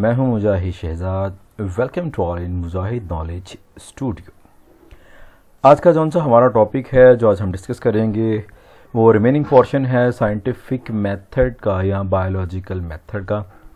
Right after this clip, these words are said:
इससे पिछले लेक्चर में हमने डिस्कस किया था ऑब्जर्वेशन के बारे में। जो आज की हमारी डिस्कशन होगी, उसका जो मेन टाइटल है, वो है हाइपोथेसिस। अब आज के लेक्चर में जो हमने की पॉइंट्स डिस्कस करने हैं, वो हम सबसे पहले देखेंगे,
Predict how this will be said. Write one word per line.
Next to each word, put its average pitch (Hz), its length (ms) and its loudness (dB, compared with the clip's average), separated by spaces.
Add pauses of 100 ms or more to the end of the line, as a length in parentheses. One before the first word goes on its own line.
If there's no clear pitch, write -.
(880)
इससे 156 200 2
पिछले 170 280 -2
लेक्चर 175 300 4
में 180 100 -2
हमने 156 180 0
डिस्कस 139 360 -4
किया 117 220 4
था 127 500 0 (100)
ऑब्जर्वेशन 104 580 -2
के 135 120 -2
बारे 110 240 2
में। 107 140 -4
जो 101 100 -8
आज 113 340 -2
की - 140 -10
हमारी 104 260 -4
डिस्कशन 101 440 -8
होगी, 98 340 -6 (440)
उसका 107 220 -4
जो 104 100 -4
मेन 101 280 -4
टाइटल 98 360 -6
है, 98 60 -4
वो 90 120 -6
है 87 300 -8 (260)
हाइपोथेसिस। - 1040 -12 (520)
अब 131 160 2
आज 151 280 6
के 175 80 0
लेक्चर 151 300 2
में 156 140 0
जो 151 100 -2
हमने 135 240 0
की 139 220 0
पॉइंट्स 127 480 0
डिस्कस 113 340 -6
करने 120 260 0
हैं, 117 160 0
वो 117 80 0
हम 113 140 -4
सबसे 123 280 -4
पहले 123 200 0
देखेंगे, 113 500 -4